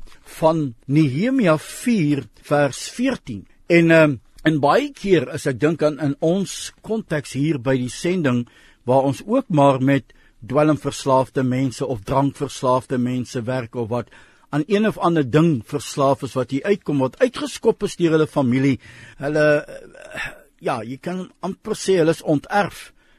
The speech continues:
eh, as gevolg van hulle, eh, eh, keuses wat hulle maak, die lewenskeuses wat hulle gemaak het. En, en nou beland hulle op straat, hulle is uitverworpe of uitverwerp, hulle is, en,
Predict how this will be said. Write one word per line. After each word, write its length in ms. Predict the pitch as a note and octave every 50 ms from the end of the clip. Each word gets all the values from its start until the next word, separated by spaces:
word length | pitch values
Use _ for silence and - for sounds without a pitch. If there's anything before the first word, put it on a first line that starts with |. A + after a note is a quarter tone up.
| _ _ - _
eh, 220 | - C3 B2 A#2 A2+ -
as 180 | C3 C3 - C#3+
gevolg 400 | B2+ - - D#3+ E3 C#3+ - -
van 240 | - D3 D3 C3+
hulle, 320 | C3 C3+ C3+ C3 B2+ A#2+ G#2+ _ _ _ _ _ _ _ -
eh, 140 | C3 A#2+ - _
eh, 140 | D3+ C3+ A2+ _
keuses 600 | - - - C4+ D4+ D4 - - - F3+ C#3 - - -
wat 160 | D3 B2+ -
hulle 180 | - C#3 C3+ B2+
maak, 360 | B2 A#2+ A#2+ A#2+ A#2 - - -
die 120 | C#3 C3+
lewenskeuses 960 | A#2+ B2+ D#3+ A3+ B3+ C4 C4 A#3 - - - - - C4 C4 - - F#3 - -
wat 160 | D3 C#3 -
hulle 160 | C#3+ C3 C3
gemaak 540 | A#2+ - - B2+ A#2 A2 A2 A2+ - _ - -
het. 60 | _ _ _ - - - _ F3+
En, 220 | F3+ F3+ F3+ E3+ - _
en 200 | _ - D#3+ D#3+ D3+
nou 120 | D#3+ F3 D3+
beland 360 | D#3 D#3 D3 C#3+ D#3+ F3+ D#3 F#3
hulle 100 | F3+ F3
op 160 | D3+ B2+ -
straat, 640 | - - - - F#3 G3 G#3+ A#3 A#3+ A3+ - - C3+
hulle 220 | C3+ C3+ C3 C3 C3 - D3
is 120 | B2+ - _ -
uitverworpe 1160 | G3 F#3 - - A#2 G#2+ - - - D#3+ C#3+ A2+ G#2 F#2 F2+ C3 F3+ A#3 G#3 - _ - A#3+ G#3+
of 220 | F3 B2+ - - _
uitverwerp, 1040 | F3+ E3+ _ - - - - - C3+ A#2 G#2+ F#2 F#2+ A#2 D#3+ G#3 A#3+ A3+ _ -
hulle 220 | C#3 C3+ C3 B2+ B2+
is, 140 | A#2 - - _ - - - - - - - - _ _ D3+
en, 160 | D3 D3